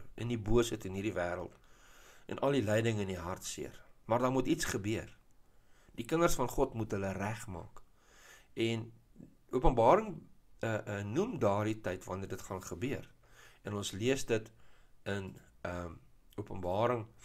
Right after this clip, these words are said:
hoofstuk negentien vers sewe. "Laat ons bly wees in ons verheug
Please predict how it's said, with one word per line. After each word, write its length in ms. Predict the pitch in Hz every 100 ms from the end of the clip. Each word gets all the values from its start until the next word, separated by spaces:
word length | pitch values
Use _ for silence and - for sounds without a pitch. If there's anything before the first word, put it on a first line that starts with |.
| - - - - - -
hoofstuk 400 | - 101 - 98
negentien 500 | 92 98 107 123 98
vers 440 | 85 87 85 - -
sewe. 380 | 123 123 82 80 - - - - -
"Laat 420 | 80 87 123 175
ons 200 | 156 117
bly 340 | 101 104 120
wees 260 | 127 113 -
in 120 | 101
ons 200 | 101 95
verheug 600 | - 92 92 101 - -